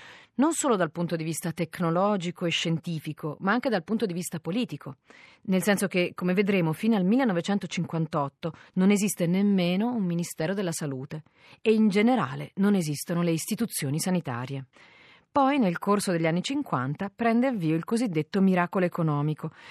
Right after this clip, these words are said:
che culmina nel millenovecentosessanta e dura per tutto il decennio. Il nostro pil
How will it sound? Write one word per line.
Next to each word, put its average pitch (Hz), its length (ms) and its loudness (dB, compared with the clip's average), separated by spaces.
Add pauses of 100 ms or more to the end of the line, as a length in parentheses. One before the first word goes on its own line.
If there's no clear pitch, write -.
(120)
che - 160 -4
culmina 190 420 2
nel 170 180 2
millenovecentosessanta 175 1300 0
e 202 60 -2
dura 151 340 -4
per 190 220 -6
tutto - 260 -8
il 170 80 0
decennio. 139 640 -4 (600)
Il 175 120 0
nostro 202 400 2
pil 294 400 -2